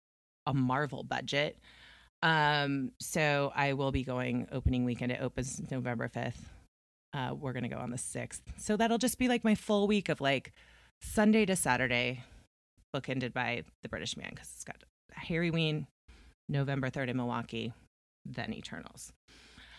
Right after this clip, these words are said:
Um, so that's very exciting. And <laughs> then one other, like, random thing I was gonna mention, I,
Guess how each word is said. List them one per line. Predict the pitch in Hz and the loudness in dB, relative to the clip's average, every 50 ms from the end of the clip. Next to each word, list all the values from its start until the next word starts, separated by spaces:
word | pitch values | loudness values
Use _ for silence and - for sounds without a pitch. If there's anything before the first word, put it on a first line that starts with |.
| - - - | -20 -8 0
Um, | - 180 185 175 170 170 170 170 170 165 165 170 - - - | 4 4 6 6 6 6 6 4 4 4 2 2 -2 -6 -6
so | - | -2
that's | 208 190 185 - | 0 0 0 0
very | - 131 101 | 0 0 0
exciting. | 107 - - - - - - - - - - - - - - - - - - _ _ - | 0 -2 -6 -8 -8 -8 -10 -14 -16 -18 -20 -20 -18 -18 -18 -16 -16 -16 -16 _ _ 2
And | 190 190 190 190 185 185 185 190 - - | 4 4 6 6 6 6 4 2 2 0
<laughs> | |
then | 214 185 214 190 - - 233 214 | 6 8 10 10 10 10 10 10
one | 214 226 226 | 10 10 10
other, | 226 220 233 226 214 | 8 6 6 4 4
like, | 190 196 190 175 - | 4 2 2 2 2
random | 180 170 170 165 160 151 | 2 4 4 4 4 2
thing | 151 160 147 143 | 2 2 2 2
I | 123 | 0
was | 139 - | -2 -2
gonna | - 147 135 | -2 -2 0
mention, | 139 139 139 139 - 139 127 113 - _ - | 0 0 -2 -2 -2 -2 -2 -4 -4 _ -4
I, | 156 147 147 151 151 151 151 156 180 160 | -4 -2 -2 0 -2 0 -2 -2 -4 -6